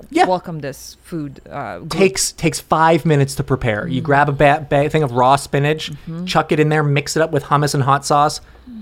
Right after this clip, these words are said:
Speaker 1: Don't have to do the peanut butter if you don't want.
Speaker 2: Right.
Speaker 1: But there's your breakfast. Done.
Speaker 2: So, uh, the hummus,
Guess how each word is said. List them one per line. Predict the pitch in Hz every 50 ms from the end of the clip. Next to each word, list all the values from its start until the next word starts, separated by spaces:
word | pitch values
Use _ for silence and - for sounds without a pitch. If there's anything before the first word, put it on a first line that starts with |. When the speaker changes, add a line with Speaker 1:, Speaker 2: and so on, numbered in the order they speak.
| 185 165
Speaker 1:
Don't | 143 135 135
have | 139 139
to | -
do | 139 135
the | 135
peanut | 135 - 139 135 131
butter | 139 135 139
if | 135 -
you | 139
don't | 127 135 139
want. | 135 127 147 -
Speaker 2:
Right. | 175 160 147 131 -
Speaker 1:
But | - 156 143
there's | 175 175 -
your | 202
breakfast. | - 262 269 - 117 - - - - 139
Done. | 180 175 123 101 - - - - - -
Speaker 2:
So, | - - - 262 262 247 226 -
uh, | - 220 233 226 220 214 -
the | 196 220
hummus, | 202 196 214 233 254 269 269 240 196 - - -